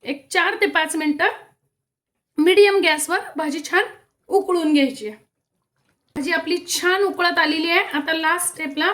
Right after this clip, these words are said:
मी घरचीच दुधावरची जी साय असते ना ती टाकून घेतेय. तुम्ही भाजी छान उकळली आहे, थोडीशी टाकून घ्यायची आपल्याला कोथिंबीर.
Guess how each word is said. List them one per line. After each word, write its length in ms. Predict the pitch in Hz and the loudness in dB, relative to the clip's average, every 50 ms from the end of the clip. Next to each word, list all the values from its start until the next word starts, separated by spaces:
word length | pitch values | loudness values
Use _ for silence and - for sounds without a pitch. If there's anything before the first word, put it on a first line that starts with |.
| - - - _ _ _ _ _ _ _ _ _ _ _ _ _ _ _ _ _ _ _ | -4 -8 -16 _ _ _ _ _ _ _ _ _ _ _ _ _ _ _ _ _ _ _
मी 200 | 294 294 320 359 403 381 - - | 0 2 2 2 -2 -4 -10 -12
घरचीच 440 | - 254 294 294 285 - 381 403 403 | -8 -6 -4 -4 -2 4 4 4 4
दुधावरची 500 | 359 339 269 330 320 320 320 320 320 320 | 4 2 2 2 2 2 0 -2 -2 -4
जी 120 | 277 311 320 | -6 -4 -4
साय 320 | - - 330 277 277 285 | -4 -2 -2 0 0 0
असते 280 | 285 285 277 - 330 320 | -2 -2 -4 -4 -2 0
ना 140 | 302 359 | 2 2
ती 640 | 370 - - - - - - - _ _ _ - 349 | 0 0 -8 -20 -20 -20 -20 -20 _ _ _ -8 -6
टाकून 440 | 277 - 294 285 277 - 311 311 302 | 0 0 0 0 0 -2 -4 -2 -2
घेतेय. 360 | 277 285 285 - 320 339 381 415 - | -2 -4 -4 -6 -6 -6 -6 -6 -6
तुम्ही 220 | 370 320 330 320 311 | -6 -6 -6 -4 -4
भाजी 280 | 240 262 254 226 269 269 - | -2 -2 -2 -2 -4 -2 2
छान 180 | 359 349 349 349 | 4 4 6 4
उकळली 460 | 330 - - 269 277 285 294 302 320 | 2 2 2 4 4 6 4 4 4
आहे, 80 | 370 466 - - - _ | 2 0 -2 -6 -16 _
थोडीशी 520 | - 370 381 392 392 381 359 - 277 - 320 | -4 -2 0 2 2 2 2 0 -2 -4 -4
टाकून 340 | - 285 269 269 277 269 269 | -2 -2 -2 0 0 0 2
घ्यायची 300 | 262 269 269 269 - 269 | 2 2 0 0 0 -2
आपल्याला 420 | 247 240 - 220 240 247 262 349 453 - - - _ _ _ _ _ _ | -2 -2 -2 0 0 2 2 2 0 0 -8 -16 _ _ _ _ _ _
कोथिंबीर. 540 | 320 302 285 285 - 262 226 214 208 202 | 0 0 0 2 0 -2 -2 -2 -4 -6